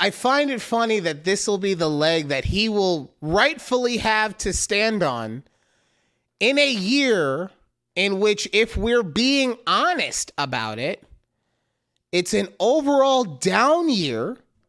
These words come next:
for, uh, M V P candidates.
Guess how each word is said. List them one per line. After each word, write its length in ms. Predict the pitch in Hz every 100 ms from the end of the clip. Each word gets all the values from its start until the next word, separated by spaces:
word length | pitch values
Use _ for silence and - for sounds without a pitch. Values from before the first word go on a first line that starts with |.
| _ _ _ _ _ _
for, 560 | - 190 190 185 170 - _ _ _
uh, 560 | 139 135 123 120 113 107 -
M 220 | 208 220
V 120 | 226
P 200 | 202 226
candidates. 920 | 202 - 220 151 117 131 202 - -